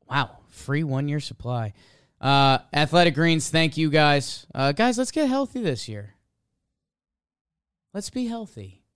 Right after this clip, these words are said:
Uh, thanks, Athletic Greens. So, my Angels, variance in the A L.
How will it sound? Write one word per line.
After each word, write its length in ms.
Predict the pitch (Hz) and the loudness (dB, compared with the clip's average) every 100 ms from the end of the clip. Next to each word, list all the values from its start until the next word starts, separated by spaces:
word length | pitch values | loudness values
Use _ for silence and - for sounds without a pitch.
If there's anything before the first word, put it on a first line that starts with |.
| _ | _
Uh, 240 | 117 120 120 | -8 -4 -4
thanks, 320 | - 151 - | -4 -4 -4
Athletic 340 | 117 110 104 | -8 -8 -12
Greens. 300 | 104 104 101 - _ _ _ _ _ _ _ _ _ _ _ _ _ _ _ | -12 -14 -16 -20 _ _ _ _ _ _ _ _ _ _ _ _ _ _ _
So, 460 | - - 214 143 - - - - | -4 2 4 4 0 -18 -20 -6
my 220 | 135 165 | 0 2
Angels, 680 | 165 160 113 101 - - - - _ _ _ _ _ _ | 4 2 0 -8 -12 -14 -16 -20 _ _ _ _ _ _
variance 720 | 113 160 156 120 101 - - - _ _ _ _ _ _ _ _ _ _ _ _ _ _ _ - | 0 2 2 0 -6 -12 -14 -16 _ _ _ _ _ _ _ _ _ _ _ _ _ _ _ -8
in 140 | 139 | -4
the 180 | 147 139 | -2 -2
A 220 | 135 135 | -2 0
L. 260 | 135 117 | 0 -4